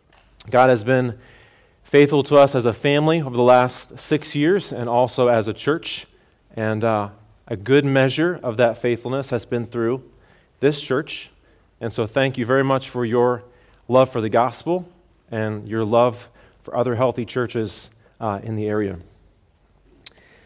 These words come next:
I've been encouraged this morning to hear of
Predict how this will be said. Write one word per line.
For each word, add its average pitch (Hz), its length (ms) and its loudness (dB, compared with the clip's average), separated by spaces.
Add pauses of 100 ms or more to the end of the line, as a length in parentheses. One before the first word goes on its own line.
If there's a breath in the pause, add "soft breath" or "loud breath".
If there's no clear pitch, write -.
(920 soft breath)
I've 131 100 2
been 156 80 6
encouraged 160 480 6
this 147 160 0
morning 147 400 2
to 120 120 -8
hear 135 320 4
of 120 380 4